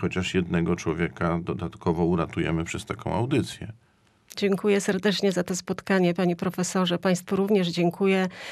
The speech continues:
Speaker 2: Pan
Speaker 1: Dziękuję
Speaker 2: profesor
Speaker 1: bardzo.
Speaker 2: Maciej Brzeziński, konsultant wojewódzki w dziedzinie kardiochirurgii. Pan się uśmiecha. Tak, tych tytułów jest wiele, ale przez te lata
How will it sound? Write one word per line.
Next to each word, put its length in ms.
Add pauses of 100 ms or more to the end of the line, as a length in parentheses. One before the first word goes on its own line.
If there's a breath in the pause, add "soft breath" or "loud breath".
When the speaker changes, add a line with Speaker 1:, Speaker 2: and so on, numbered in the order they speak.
(280 loud breath)
Speaker 2:
Pan 100
Speaker 1:
Dziękuję 60 (140)
Speaker 2:
profesor 440
Speaker 1:
bardzo. 320
Speaker 2:
Maciej 360
Brzeziński, 1040 (140)
konsultant 600
wojewódzki 880 (420 loud breath)
w 120
dziedzinie 460
kardiochirurgii. 1000 (520 loud breath)
Pan 120
się 160
uśmiecha. 640 (340 loud breath)
Tak, 260
tych 180
tytułów 500
jest 260
wiele, 300
ale 180
przez 240
te 120
lata 380